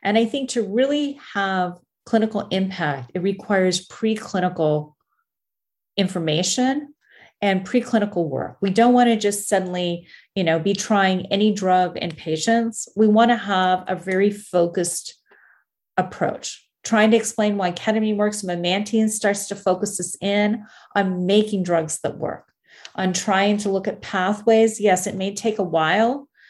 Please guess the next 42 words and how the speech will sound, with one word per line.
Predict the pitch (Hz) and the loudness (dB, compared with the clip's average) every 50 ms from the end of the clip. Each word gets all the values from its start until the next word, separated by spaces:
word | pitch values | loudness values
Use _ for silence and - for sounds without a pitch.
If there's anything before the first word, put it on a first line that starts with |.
| _ _ - | _ _ 0
but | 226 220 | 0 0
hopefully | - - 240 233 233 - 247 240 | 2 4 4 4 6 6 4 4
we're | 208 220 | 4 4
gonna | 220 208 | 2 2
get | 196 208 196 202 | 0 -2 -2 -2
there | 208 185 180 | 0 -2 -2
to | 185 - | -2 -6
have | - - 185 170 - - - _ _ - | -6 -2 -2 -2 -2 -4 -10 _ _ -16
better | 160 156 - - 185 185 202 220 233 226 | -16 -8 0 2 4 6 6 6 4 2
treatments, | 226 - - 202 190 180 - 156 147 139 - - - - - - _ _ _ _ _ | 0 -4 -2 -2 -2 -2 -2 -2 -4 -4 -4 -6 -8 -10 -10 -12 _ _ _ _ _
more | - 175 190 202 | -4 0 2 2
efficacious | 208 208 220 - - - 208 202 214 - 226 220 - | 2 0 -2 -4 -2 2 4 4 4 4 2 -2 -2
treatments | - - 170 175 180 170 - - | -4 -4 -4 -4 -4 -4 -4 -2
that | 196 196 | -2 0
are | 202 | 2
gonna | - 220 208 | 2 2 2
impact | 208 - 214 208 - - 196 185 - - | 2 2 0 0 -2 -4 -10 -10 -6 -4
more | 180 180 175 | -2 -2 -2
people. | 175 - 196 196 190 - - - - _ _ - - - _ _ _ - | -2 -2 -2 -2 -4 -6 -14 -14 -16 _ _ -20 -20 -20 _ _ _ -2
And | 180 190 190 | -2 -2 -2
so | 185 - - 220 214 | -2 0 4 6 6
I | 214 208 | 6 4
think | 208 220 214 208 | 4 0 0 0
the | 214 | 0
most | 196 196 196 208 202 - - | 0 0 0 0 -2 -4 -6
important | 185 190 - - 226 220 226 202 196 | -6 -4 0 2 2 4 2 2 0
message | 190 190 190 - 165 - | 0 -2 -2 -2 -4 -4
I | 175 | -6
can | 170 - 160 156 | -6 -4 -4 -2
leave | 196 269 285 | 0 0 2
you | 233 185 | 2 2
with | 156 156 156 156 | 2 2 0 0
is | 170 165 - | -2 -4 -4
the | - 190 | -6 -8
hope | 185 - 202 190 185 190 - | -2 0 2 2 2 0 -2
to | - | -6
the | 175 165 | -6 -6
future | - - - 165 160 180 - - - 226 254 285 285 - _ _ _ _ _ _ - | -8 -6 -2 0 0 0 0 0 2 2 2 0 -2 -8 _ _ _ _ _ _ -4
of | 170 175 | -2 2
what | 196 180 | 2 4
I | 175 180 | 2 2
think | 190 - - 208 208 208 214 | 0 0 0 2 2 2 0